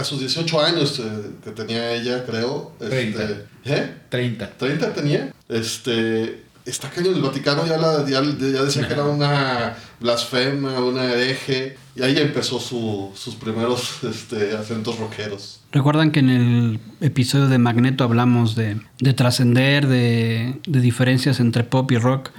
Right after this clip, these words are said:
Speaker 2: Sí.
Speaker 3: Madonna, siendo el, la diosa del pop, es la mujer más rockstar y más rockera que ha habido. ¿Se acuerdan que les platicaba que para ser rockero tienes que tener rasgos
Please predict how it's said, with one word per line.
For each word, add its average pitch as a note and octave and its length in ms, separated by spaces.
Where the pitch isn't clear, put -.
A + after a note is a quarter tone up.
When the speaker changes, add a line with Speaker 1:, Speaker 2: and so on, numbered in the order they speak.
Speaker 2:
Sí. G#2+ 200
Speaker 3:
Madonna, C#3+ 480
siendo D3 580
el, A#2+ 680
la A2+ 160
diosa C3+ 460
del A2+ 240
pop, F3 320
es C3+ 340
la B2 480
mujer D3 300
más C3+ 360
rockstar D3+ 760
y C#3 100
más B2+ 280
rockera C3 420
que - 80
ha B2 60
habido. A#2+ 280
¿Se - 120
acuerdan C#3 280
que C3+ 80
les B2+ 140
platicaba C3 640
que A#2+ 100
para A#2 220
ser C3 320
rockero A#2+ 600
tienes C3 300
que A#2+ 460
tener B2 300
rasgos B2 480